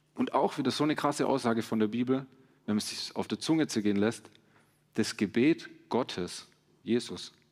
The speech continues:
wird nicht erhört. Der Kelch geht nicht an ihm vorüber,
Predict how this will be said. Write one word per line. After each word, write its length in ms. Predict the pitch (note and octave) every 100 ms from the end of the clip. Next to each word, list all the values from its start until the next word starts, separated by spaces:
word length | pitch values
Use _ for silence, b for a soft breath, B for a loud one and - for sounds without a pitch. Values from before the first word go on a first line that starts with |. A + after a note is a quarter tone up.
| _ _ _
wird 200 | F#2+ -
nicht 320 | F#2+ G2+ -
erhört. 480 | - F2+ F2+ F2+ - _ _ _ _ _ _ _ _ _ _ _ _ -
Der 80 | F#2
Kelch 360 | G#2+ G#2+ G#2
geht 180 | - G2
nicht 200 | G#2 -
an 80 | G2
ihm 120 | F#2+
vorüber, 420 | - F#2+ G2 F#2